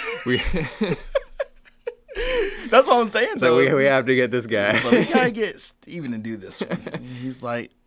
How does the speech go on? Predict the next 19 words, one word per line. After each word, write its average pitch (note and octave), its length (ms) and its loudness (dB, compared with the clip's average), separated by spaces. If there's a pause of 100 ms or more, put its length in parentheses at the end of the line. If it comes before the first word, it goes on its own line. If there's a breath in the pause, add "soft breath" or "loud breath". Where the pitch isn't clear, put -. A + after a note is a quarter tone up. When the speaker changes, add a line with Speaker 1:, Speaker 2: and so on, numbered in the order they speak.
Speaker 2:
"Okay." E3+ 340 -6 (640 soft breath)
You C3+ 100 -6
know, C#3 240 -2
so D#3+ 120 -4
that's, G4+ 160 2
that's - 220 -2
interesting. B2 520 -2
I, C#3+ 120 -2
and E3 180 -4
I A#3+ 40 0
wanna B3+ 180 -6
get G3 160 -10
to F#3 60 -12
the C#3+ 60 -8
point C3 220 -8
where, A#2+ 180 -4
like, A2 240 -6
you B2 100 -10
know, F#2+ 220 -12